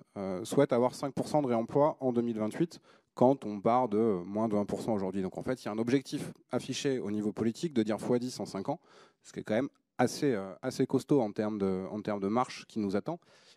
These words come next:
Et puis après, la question de l'anticipation, ça a déjà été dit, euh, largement, à deux niveaux. Quand on parle d'économie circulaire, forcément, il y a plein d'acteurs dans la chaîne. C'est pas juste, euh, on achète d'un côté, on creuse un trou et on, on, on met tout dedans de l'autre. Voilà, il y a plus d'acteurs. Qui dit plus d'acteurs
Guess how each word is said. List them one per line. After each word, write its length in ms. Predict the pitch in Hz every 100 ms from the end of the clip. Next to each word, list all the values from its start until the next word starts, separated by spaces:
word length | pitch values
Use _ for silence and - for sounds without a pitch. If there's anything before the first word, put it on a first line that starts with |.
| 117
Et 20 |
puis 120 | 120
après, 180 | 120 165
la 100 | 147
question 220 | 117 -
de 60 | 139
l'anticipation, 680 | 123 120 - 107 98 98 107
ça 120 | 90
a 60 | 87
déjà 240 | 98 101
été 180 | 95 101
dit, 200 | 110 107
euh, 60 |
largement, 520 | 92 95 98 120 139 107
à 40 |
deux 120 | 107
niveaux. 340 | 110 113 160 - - - _
Quand 160 | - -
on 20 |
parle 180 | 113 120
d'économie 380 | 123 127 120 123
circulaire, 420 | 123 - 147 160
forcément, 360 | - - 143 156
il 20 |
y 60 |
a 40 | 113
plein 140 | 131
d'acteurs 300 | 117 - 123
dans 80 | 101
la 100 | 95
chaîne. 240 | - 95
C'est 100 | -
pas 140 | - 113
juste, 300 | 110 117 107
euh, 40 |
on 140 | 98 101
achète 260 | 95 107
d'un 120 | 101
côté, 420 | 92 98 127 139 120
on 80 |
creuse 240 | 95 101 98
un 60 |
trou 340 | 92 120 123 110
et 100 | 95
on, 200 | 95 92 -
on, 380 | 98 92 92 101
on 100 | 98
met 140 | 92
tout 160 | - 110
dedans 260 | 107 120
de 80 | 101
l'autre. 300 | 120 165 -
Voilà, 180 | 120 127
il 40 |
y 40 | 87
a 40 |
plus 180 | - 139
d'acteurs. 380 | 117 - 147 180
Qui 100 | 135
dit 140 | 127
plus 180 | - 139
d'acteurs 400 | 131 - 127